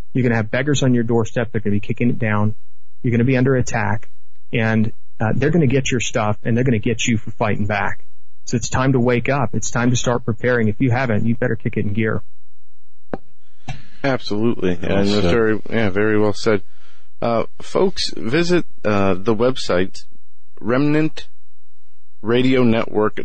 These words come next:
Speaker 2: dot com. There's a news section and a blog there as well. And also homegrown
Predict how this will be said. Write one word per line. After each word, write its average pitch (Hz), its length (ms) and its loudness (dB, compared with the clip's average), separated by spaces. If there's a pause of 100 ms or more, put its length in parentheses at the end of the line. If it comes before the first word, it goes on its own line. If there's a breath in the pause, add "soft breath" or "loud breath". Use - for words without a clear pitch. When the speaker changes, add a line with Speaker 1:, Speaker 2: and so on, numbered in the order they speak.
Speaker 2:
dot 107 300 0
com. 95 360 0 (420 soft breath)
There's 104 360 2
a 87 280 2
news 120 320 2
section 143 520 0
and 107 120 2
a 98 60 0
blog 113 500 0 (280)
there 95 320 2
as 104 160 2
well. 120 260 2 (380 soft breath)
And 123 100 2
also 156 460 2
homegrown 131 1000 2